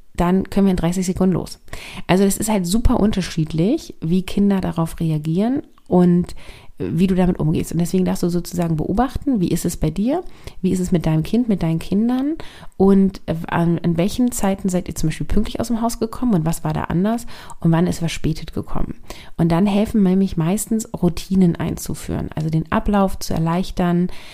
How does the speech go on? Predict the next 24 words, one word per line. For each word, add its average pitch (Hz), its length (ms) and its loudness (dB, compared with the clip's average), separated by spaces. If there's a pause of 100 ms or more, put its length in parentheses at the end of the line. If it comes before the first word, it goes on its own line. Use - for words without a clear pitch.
(140)
oder, 160 440 4
ähm, 156 180 2
auch 160 340 -2
das 165 220 -2
nochmal 160 240 2
sich 160 180 -4
anders 160 260 -2
aufzuteilen - 680 2
in 160 140 2
der 156 180 0
Elternschaft 190 800 0
oder 160 300 2 (340)
wenn 160 100 4
man 156 100 6
irgendwie 165 180 4
mit 156 140 4
der 156 120 -2
Oma 180 240 4
zusammen 165 420 0
wohnt, 156 240 2
die 208 80 4
nochmal 196 260 4
mit 170 220 0
einbinden, 165 800 4